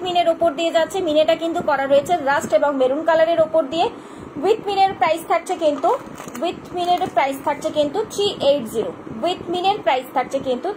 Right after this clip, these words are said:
থ্রি এইট জিরো। গিনি হলে খুব ভালো হয়। না গো, গিনি পেন্ডেন্ট আপাতত একটা ডিজাইনই রয়েছে, যেটা আমার পেজের photos অপশনে গেলে পেয়ে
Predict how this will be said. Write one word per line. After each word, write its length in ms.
থ্রি 140
এইট 280
জিরো। 180
গিনি 260
হলে 120
খুব 180
ভালো 160
হয়। 240
না 140
গো, 100
গিনি 340
পেন্ডেন্ট 320
আপাতত 360
একটা 240
ডিজাইনই 420
রয়েছে, 260
যেটা 220
আমার 220
পেজের 300
photos 260
অপশনে 360
গেলে 260
পেয়ে 160